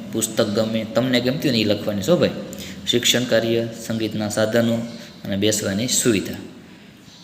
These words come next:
પછી તમારા ગામમાં તમને ગમતા પાંચ સ્થળ, તો કે મંદિર, નિશાળ, બગીચો, રમતનું મેદાન, તળાવ. આ વસ્તુ તમને જે યોગ્ય લાગે એ તમારે લખવાની છે.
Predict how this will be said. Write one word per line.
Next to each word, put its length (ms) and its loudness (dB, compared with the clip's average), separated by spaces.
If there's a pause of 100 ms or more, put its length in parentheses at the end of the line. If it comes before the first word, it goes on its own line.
પછી 200 0
તમારા 360 4
ગામમાં 380 2
તમને 280 0
ગમતા 280 0
પાંચ 260 -2
સ્થળ, 300 -2
તો 160 -8
કે 160 -2
મંદિર, 600 0
નિશાળ, 440 2
બગીચો, 520 0
રમતનું 400 -4
મેદાન, 520 -2
તળાવ. 240 0 (500)
આ 60 -6
વસ્તુ 300 -4
તમને 340 0
જે 240 2
યોગ્ય 360 0
લાગે 240 2
એ 220 -4
તમારે 360 -2
લખવાની 600 -2 (380)
છે. 180 -2